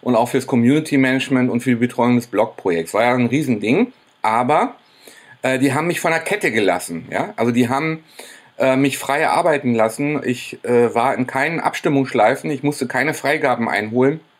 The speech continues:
sondern sie haben mir einfach vertraut, dass ich mit dem Themenmanagement und mit der Art und Weise, wie ich zum Beispiel auch Fragen stelle und moderiere, äh, schon das Richtige mache. Und, äh, dann ist genau das,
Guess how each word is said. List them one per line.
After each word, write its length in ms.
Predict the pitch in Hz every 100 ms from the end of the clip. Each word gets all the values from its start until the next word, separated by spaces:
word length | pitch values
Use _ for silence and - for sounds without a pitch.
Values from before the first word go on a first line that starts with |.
| _ _ _ _ _ - -
sondern 320 | 127 127 127
sie 100 | 127
haben 100 | 139
mir 120 | 135
einfach 240 | 113 135 135
vertraut, 580 | - - 107 113 165 - - - - - -
dass 160 | 123
ich 180 | 135 -
mit 160 | 139 131
dem 460 | 131 127 127 123
Themenmanagement 800 | - 135 147 143 139 - 139 139
und 120 | - 123
mit 140 | 113
der 140 | 120
Art 140 | 120 127
und 120 | 123
Weise, 320 | 113 123 127
wie 100 | 123
ich 180 | 214 -
zum 100 | 131
Beispiel 300 | 117 113 -
auch 120 | 71
Fragen 360 | - 117 139 139
stelle 240 | - 123
und 80 | 117
moderiere, 600 | 120 113 110 123 131 143 - _ _ _ _ _ _ _ _ _
äh, 140 | 135 123
schon 160 | 143
das 120 | 127
Richtige 340 | 120 131 123 107
mache. 460 | 104 110 - 160 - - - - - - -
Und, 320 | - 127 131 131
äh, 180 | 127
dann 220 | 120 131 175
ist 340 | 175 - - - - -
genau 260 | 147 143
das, 400 | 139 151 - -